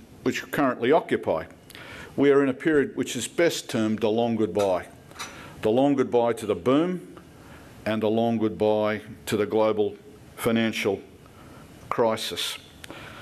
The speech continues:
A long goodbye to speculation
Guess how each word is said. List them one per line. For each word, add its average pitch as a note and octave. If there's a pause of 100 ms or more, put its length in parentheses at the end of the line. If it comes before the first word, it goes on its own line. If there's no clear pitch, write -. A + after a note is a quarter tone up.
(120)
A -
long C3+
goodbye B2
to -
speculation A#2